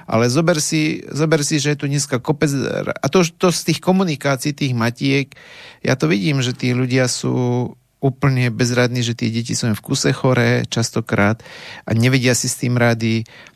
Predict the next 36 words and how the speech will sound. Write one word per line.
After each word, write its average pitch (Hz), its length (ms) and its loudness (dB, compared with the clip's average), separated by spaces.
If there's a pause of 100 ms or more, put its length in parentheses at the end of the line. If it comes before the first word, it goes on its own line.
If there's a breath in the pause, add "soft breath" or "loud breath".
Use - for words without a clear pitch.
(540 loud breath)
A - 140 2
to 127 160 0
sú 123 160 0
vyslovene, 120 800 2
tá - 160 0
imunita 117 540 0
zlyháva. 104 640 0 (560 loud breath)
A 104 400 4
ja 139 240 4
aj - 80 -2
teraz, 147 260 2 (320)
ja 165 220 2
aj 170 100 -6
poviem, 165 300 0
že 120 260 -2 (140)
trebárs 120 320 -2
niektorí 120 320 -4
ľudia, 120 400 -2
ako, 107 180 -6 (140)
to 117 160 0
nie 127 100 0
len 117 220 0
ja, 123 160 2
že 104 240 -2
trebárs, 101 400 -2
aby 101 180 -2
tí 101 140 -4
ľudia 104 180 0
nemali 110 220 2
pocit, 101 400 -2
že 101 180 -2
tuto - 220 -6
prišiel 95 260 -2
nejaký 98 320 0
medveď 95 320 0
z - 80 -6